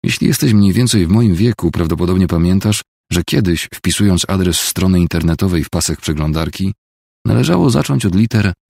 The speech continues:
H T T P. Było to odniesienie do protokołu przesyłania dokumentów hipertekstowych, H T T P, Hypertext Transfer Protocol,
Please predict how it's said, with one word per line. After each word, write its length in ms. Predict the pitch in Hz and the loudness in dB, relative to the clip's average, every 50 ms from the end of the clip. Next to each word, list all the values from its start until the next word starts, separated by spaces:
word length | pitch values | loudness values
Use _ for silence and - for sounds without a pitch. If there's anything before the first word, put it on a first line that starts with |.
| _ _ - | _ _ -6
H 180 | - 123 120 | -4 -4 -2
T 140 | - - 104 - | -2 -2 -4 -4
T 140 | - 98 85 - | -2 -6 -6 -6
P. 200 | - - - - - _ _ _ _ _ _ _ _ _ _ _ _ _ _ | -8 -12 -12 -12 -16 _ _ _ _ _ _ _ _ _ _ _ _ _ _
Było 200 | - - 175 - | 0 2 2 0
to 140 | - - 139 | 0 0 0
odniesienie 460 | 113 95 95 90 - - 110 107 101 | 2 2 2 0 2 0 2 2 2
do 140 | 90 90 87 | 2 2 0
protokołu 540 | 78 90 87 82 85 78 - 95 92 92 85 | 0 -2 -2 -2 -2 -2 0 0 2 2 0
przesyłania 520 | - 85 78 - 82 80 82 82 82 82 | 0 -2 -2 -2 0 0 0 0 0 -2
dokumentów 680 | 76 80 76 - 78 78 80 80 80 - 85 78 - - - - | -2 -4 -4 -2 -2 0 0 0 0 0 -2 -2 -2 -8 -16 -6
hipertekstowych, 1040 | - 98 - - 87 87 - - 80 - - - - 64 50 50 50 50 - - - - - - - - _ _ - | -4 -4 -2 -2 -2 -4 -2 -4 -4 -4 -4 -6 -6 -8 -8 -8 -10 -12 -12 -14 -16 -18 -20 -20 -20 -20 _ _ -6
H 180 | - - 92 - - | -4 -4 -4 -2 -2
T 140 | - 92 85 - | -2 -2 -2 -2
T 140 | - 80 76 - _ | -4 -6 -6 -4 _
P, 300 | - 90 69 64 - - - _ _ _ _ _ _ _ - | -4 -4 -4 -4 -8 -12 -14 _ _ _ _ _ _ _ -6
Hypertext 920 | - 90 90 90 82 - 104 98 90 - - 87 85 - - - - - | -4 -2 -2 -2 -2 -2 -2 -4 -2 -2 -2 -4 -4 -4 -6 -12 -12 -8
Transfer 420 | - - 85 82 80 - - 80 - | -4 -2 -2 -2 -2 -2 -4 -6 -4
Protocol, 540 | - 82 - - - - - - - - | -4 -6 -6 -6 -8 -8 -10 -10 -10 -12